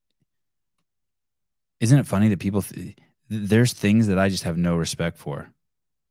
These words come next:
I, I need more. Like, just to tell me you're a doctor or a journalist is a ding. Even though I like a lot of doctors and they're important,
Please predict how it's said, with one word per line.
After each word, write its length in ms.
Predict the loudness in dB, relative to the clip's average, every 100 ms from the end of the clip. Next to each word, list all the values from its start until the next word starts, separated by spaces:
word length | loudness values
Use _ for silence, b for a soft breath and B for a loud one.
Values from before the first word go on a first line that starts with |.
| _ _ _ _
I, 160 | -4 -2
I 100 | 0
need 200 | 0 0
more. 420 | -2 -2 -6 -12 _ _ -6
Like, 140 | -4
just 220 | -2 -2
to 80 | -4
tell 200 | -2 0
me 120 | 0
you're 160 | 0 -2
a 60 | -4
doctor 560 | -4 -4 -4 -6 -4
or 20 |
a 80 | -6
journalist 480 | -6 -6 -4 -6 -8
is 140 | -10
a 80 | -10
ding. 480 | -12 -10 -10 -12 -12
Even 140 | -4 0
though 80 | 0
I 80 |
like 300 | 0 -4 -6
a 100 | -14
lot 220 | -8 -6 -4
of 80 |
doctors 400 | -4 -4 -4 -4
and 80 | -2
they're 80 | -4
important, 460 | -4 -4 -4 -6